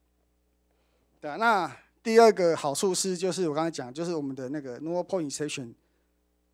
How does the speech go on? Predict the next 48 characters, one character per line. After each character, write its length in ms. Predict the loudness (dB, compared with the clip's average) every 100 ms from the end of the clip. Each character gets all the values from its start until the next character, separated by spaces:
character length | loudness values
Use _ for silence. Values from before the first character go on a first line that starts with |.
| _
发 180 | 2 2
生 220 | 2 -2
的 100 | -2
几 240 | -4 -6
率 220 | -4 -6 -4
大 160 | -4 -4
幅 140 | -8
的 100 | -16
降 220 | -12 -12 -14
低。 180 | -20 -20 _ _ _ _ _ _ _ _ _ _ _ _ _ _ -4
那 380 | 0 0 -4 -12 _ _ _
我 80 | -10
们 200 | -8 -8 -12 _ _ -2
在 120 | 0
这 80 | 4
project 360 | 6 6 2 -2 _
总 140 | -6 -4
共 100 | 2
发-， 140 | 6
会 100 | 8
发 160 | 8 4
生 160 | 4
过 220 | 4 4
null 160 | 4 2
point 160 | 2 0
insertion 300 | -4 -10 -12
是 140 | -12
只 120 | -8
有， 160 | -8 -10 -14
有 180 | -16 -10
一 40 |
次。 280 | -6 -4 -6 -12 _ _ _ _ _ _
对 100 | -8
啊， 80 | -4
那 480 | 0 2 0 -4 -10 _ _ _ _ _
各 100 | 2
位 120 | 4
大 120 | 6 6
概 220 | 6 2 -4
就 100 | -8 -4
有， 200 | -4 -4
有 80 |
没 100 | -2
有 60 | -2
可 120 | 0
以 220 | 0 0 -6 -8
大 120 | -4
概 280 | -2 -2 -4